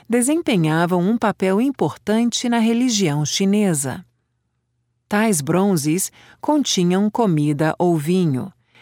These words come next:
presentes que eram colocados em altares como oferendas.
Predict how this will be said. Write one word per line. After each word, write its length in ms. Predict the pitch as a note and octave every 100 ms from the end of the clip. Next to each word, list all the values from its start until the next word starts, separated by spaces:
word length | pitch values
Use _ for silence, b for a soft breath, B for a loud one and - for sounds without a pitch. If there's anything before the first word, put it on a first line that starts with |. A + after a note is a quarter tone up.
| b
presentes 720 | - A#3 A#3 G3+ A3 C4+ - F3
que 140 | -
eram 240 | D#3+ D3+ C#3
colocados 880 | - A#3+ F#3+ - F3+ G3+ G3+ G#3+ F#3
em 160 | C#4
altares 840 | D4 D#3+ - D3+ D#3 D#3 D#3 E3 - b b -
como 360 | F3 D3+ D3
oferendas. 880 | C#3+ - F3+ G3 F3 C#3+ A#2+ - -